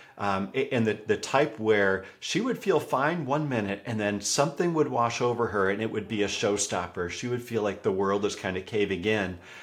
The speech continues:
And, um, and it didn't make sense to her. She didn't know why she felt that way. Um, she would go to doctors and not get great answers for what was happening to her.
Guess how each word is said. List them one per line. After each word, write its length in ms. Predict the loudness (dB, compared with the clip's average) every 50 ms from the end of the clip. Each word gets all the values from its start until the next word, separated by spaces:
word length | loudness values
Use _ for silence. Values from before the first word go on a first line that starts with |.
| -18 -18 -18 -18 -20 -20 _ -4
And, 320 | -2 0 0 0 0 0
um, 320 | 2 2 2 2 0 -2 -2 0
and 140 | 2 2
it 100 | 2 4
didn't 180 | 6 4 6 6
make 200 | 4 2 2 2
sense 280 | 2 2 2 2 2 0
to 120 | -2 -2
her. 100 | -2 -2
She 140 | -2 -2 -2
didn't 160 | -2 -2 -2
know 140 | -2 -2 2
why 180 | 4 4 4 4
she 200 | 2 0 -2 -2
felt 260 | 0 0 -2 0 0
that 180 | 0 -2 0 0
way. 320 | 0 0 0 0 -2 -4 -10 -16 -20 -20 -20 -14 -6 -4
Um, 440 | -2 -2 0 -2 -2 -4 -6 -8 -8
she 180 | -6 -6 -6
would 160 | -6 -6 -4 -2
go 120 | 0 0
to 140 | 0 0 0
doctors 540 | 0 2 2 2 2 2 0 0 0 0 -2
and 120 | 0 4
not 280 | 4 4 4 2 2 4
get 340 | 4 6 4 4 0 -6
great 420 | -8 -2 2 4 4 4 4 0 0
answers 520 | 0 0 0 0 2 2 2 2 2 0
for 120 | 0 0 0
what 220 | 2 0 0 -2
was 140 | -2 -2 0
happening 420 | 0 -2 -2 -2 -2 -4 -4 -4
to 160 | -2 -2 -2
her. 340 | -2 0 -2 -2 -4 -6 -10